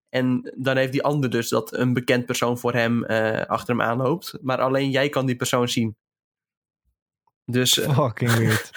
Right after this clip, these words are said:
Speaker 1: <laughs> wat er dan gebeurt is dat, eh, als die persoon wordt,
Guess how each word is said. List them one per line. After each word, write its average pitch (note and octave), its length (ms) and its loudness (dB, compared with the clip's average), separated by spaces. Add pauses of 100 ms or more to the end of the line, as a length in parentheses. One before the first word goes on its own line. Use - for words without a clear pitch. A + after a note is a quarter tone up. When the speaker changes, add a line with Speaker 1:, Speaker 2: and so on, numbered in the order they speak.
(100)
Speaker 1:
<laughs> - 160 -16
wat C#3 180 -2
er D3+ 60 2
dan C#3 120 2
gebeurt C#3+ 480 0
is B2 200 -2
dat, B2+ 260 0
eh, A#2 460 0 (260)
als B2 180 -2
die B2+ 120 2
persoon B2 440 0
wordt, A#2+ 280 -2